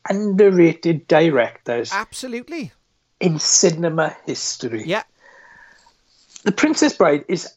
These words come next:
Speaker 1: fantastic. And what a choice again, my friend.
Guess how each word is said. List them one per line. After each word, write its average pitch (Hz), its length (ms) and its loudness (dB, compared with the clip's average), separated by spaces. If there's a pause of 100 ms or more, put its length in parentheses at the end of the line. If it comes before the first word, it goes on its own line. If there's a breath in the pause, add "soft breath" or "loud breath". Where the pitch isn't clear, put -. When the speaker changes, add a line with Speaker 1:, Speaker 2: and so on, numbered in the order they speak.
Speaker 1:
fantastic. - 2000 -6
And 185 160 -6
what 240 220 -2
a - 40 -16
choice - 380 -10
again, 127 360 -4
my 113 120 -8
friend. 110 260 -8